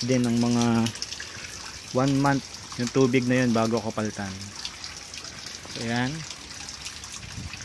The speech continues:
Yung aking source ng tubig, galing nga po pala sa, ano, deep well.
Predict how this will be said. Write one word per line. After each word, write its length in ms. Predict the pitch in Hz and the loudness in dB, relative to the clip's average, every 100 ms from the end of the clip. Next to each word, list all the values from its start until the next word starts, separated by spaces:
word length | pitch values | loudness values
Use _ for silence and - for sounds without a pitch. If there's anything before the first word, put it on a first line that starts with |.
| - - - - - | -10 -10 -12 -12 -4
Yung 160 | 135 143 | 0 2
aking 400 | 143 151 156 151 | 2 2 2 4
source 240 | 165 165 | 6 6
ng 160 | 170 160 | 4 4
tubig, 400 | 160 151 160 147 | 6 8 6 8
galing 320 | 139 139 143 | 8 8 4
nga 160 | 139 143 | 2 2
po 160 | - | 2
pala 240 | 139 143 135 | 4 6 6
sa, 160 | 139 | 4
ano, 160 | 127 135 123 | 4 2 2
deep 160 | 127 - | 0 4
well. 240 | 127 131 | 4 6